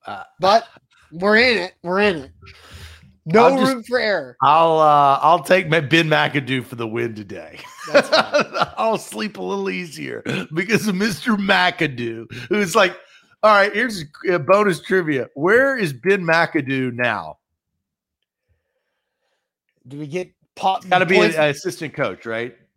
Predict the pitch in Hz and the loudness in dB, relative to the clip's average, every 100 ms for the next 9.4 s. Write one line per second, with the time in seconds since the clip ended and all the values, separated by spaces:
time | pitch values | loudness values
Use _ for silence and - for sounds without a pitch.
0 | _ 214 185 156 151 165 160 156 139 127 | _ -6 -4 -4 0 0 0 -2 -4 -6
1 | 117 98 - - - - - _ _ _ | -12 -16 -18 -20 -20 -20 -20 _ _ _
2 | _ _ _ _ _ _ _ _ _ _ | _ _ _ _ _ _ _ _ _ _
3 | _ _ _ _ _ _ _ - 202 190 | _ _ _ _ _ _ _ -2 0 0
4 | 175 - 185 175 151 - 214 226 233 185 | -2 0 2 2 -4 -2 2 4 2 0
5 | 160 151 240 208 190 240 262 240 226 208 | -4 -2 0 -2 0 2 2 0 -6 -10
6 | 185 208 - 202 - 214 226 247 123 - | -12 -16 -4 -4 0 0 2 0 0 -8
7 | - _ 123 165 190 - - 185 131 160 | -18 _ 0 2 2 0 -6 -6 -6 -8
8 | 170 135 160 165 151 131 110 131 95 85 | -6 0 0 0 -4 -6 -4 -4 -6 -10
9 | 69 76 64 | -14 -16 -18